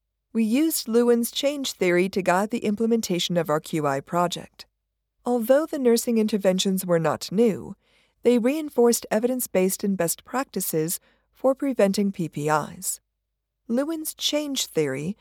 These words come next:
comprises three steps. One, unfreezing the current level of practice. Two, moving to a new level or changing practice. And three,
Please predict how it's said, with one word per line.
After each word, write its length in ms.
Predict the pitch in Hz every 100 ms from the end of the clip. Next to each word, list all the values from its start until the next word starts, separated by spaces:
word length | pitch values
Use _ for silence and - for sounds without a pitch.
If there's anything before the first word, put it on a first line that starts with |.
| _ _ -
comprises 720 | 285 277 233 208 202 214 -
three 260 | - 151
steps. 640 | 143 - 185 - - - - _ _ _ _ _ _ -
One, 560 | 180 196 147 120 185 _ _ _ _
unfreezing 760 | 214 277 302 - 233 233 240 214
the 80 |
current 420 | 175 202 202 202 -
level 320 | 170 160 143
of 140 | 139
practice. 680 | - 180 - - - - - _ _ _ _ _ -
Two, 460 | 208 175 127 - _ _ _
moving 360 | - 208 214 208
to 180 | - 180
a 80 | 180
new 240 | 190 302
level 400 | 220 160 156 185
or 140 | - 214
changing 580 | - 277 285 214 156 156
practice. 680 | 151 147 - 190 - - _ _ _ _ -
And 200 | 247 240
three, 540 | 226 214 156 165 196